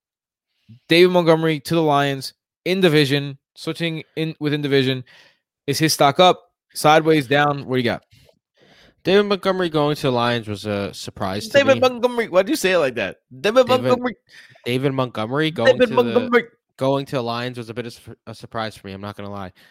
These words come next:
Speaker 2: Um, I was confused why they would, uh, you know, give David Montgomery a six million dollar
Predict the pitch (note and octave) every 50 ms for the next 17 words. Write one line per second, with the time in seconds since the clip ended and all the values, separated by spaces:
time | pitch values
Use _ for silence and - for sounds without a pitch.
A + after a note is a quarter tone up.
0 | _ _ _ - G#2+ A2 G#2+ G2+ - - - A2+ A2+ A2+ A#2 - - - - A#2+
1 | A2+ A2 G2 - _ _ - - - - A#2+ C#3 E3 E3 - - A#2+ A2 G#2 A2
2 | G#2 A2 G#2+ G#2+ G#2+ G#2+ G#2 G#2 G#2 G#2 G2+ G2 G2 - _ _ - A2+ G#2 G2
3 | F#2+ _ - G2 F#2+ - _ - G#2+ G#2+ G#2+ G#2 G#2 F#2+ F#2+ - G2+ G2+ G#2 A2
4 | A#2 B2 B2+ A#2+ B2+ _ _ _ _ _ - A#2 A2 - - A#2 A#2+ - - -
5 | - - _ _ _ _ - A2+ A2+ A#2 A#2+ A#2 A2+ A2+ A2+ A2+ A2+ A2+ A2+ A2+
6 | A2 A2